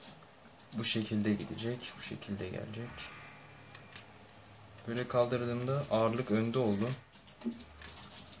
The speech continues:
Bataryayı dengesine göre ayarlayacağım. Şu şekilde.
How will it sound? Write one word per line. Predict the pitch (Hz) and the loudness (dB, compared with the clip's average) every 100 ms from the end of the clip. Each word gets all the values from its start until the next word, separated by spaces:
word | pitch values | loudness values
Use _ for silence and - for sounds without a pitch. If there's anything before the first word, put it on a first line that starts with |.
| - - - - - - - - - | -14 -12 -10 -6 -6 -6 -12 -12 -2
Bataryayı | 113 107 113 110 113 104 - - - - - - - - - - - - - 104 | -2 0 0 2 2 0 -6 2 4 4 -4 -8 -14 -8 -6 -4 -6 -4 -4 2
dengesine | 113 110 110 - 110 | 4 6 6 4 4
göre | 107 104 | 4 4
ayarlayacağım. | 104 107 107 104 101 110 113 113 - - - | 4 4 4 2 0 0 -2 -4 -14 -14 -8
Şu | - | -6
şekilde. | - - - - 110 | -4 -6 -6 -6 -6